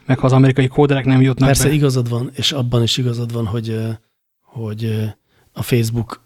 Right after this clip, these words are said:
Speaker 2: mondhat, amit akar, de ő egy amerikai cég. De azért szerintem abban meg nekem is igazam van, hogy nem védeni akarom egyáltalán, csak hogy, hogy valóban az, hogy a Facebook vevői azok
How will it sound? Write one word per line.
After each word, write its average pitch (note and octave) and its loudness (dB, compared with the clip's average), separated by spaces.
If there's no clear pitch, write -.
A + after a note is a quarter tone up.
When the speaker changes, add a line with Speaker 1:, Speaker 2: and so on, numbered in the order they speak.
Speaker 2:
mondhat, C3 0
amit A2 -4
akar, A2+ -4
de A2 -4
ő G2+ -4
egy G2+ -6
amerikai G2+ -6
cég. A2 -8
De - -8
azért A#2 -6
szerintem B2 -4
abban A#2+ -4
meg A#2 -4
nekem B2+ -2
is G2+ -4
igazam G#2 -8
van, A2 -8
hogy A2+ -12
nem C#3 -4
védeni A2+ -2
akarom A2 -2
egyáltalán, G#2 -2
csak A2 -4
hogy, A2 -6
hogy G#2 -10
valóban G#2+ -2
az, A2+ -2
hogy A2 -4
a G2+ -8
Facebook A#2+ -4
vevői A2+ -2
azok G2 -10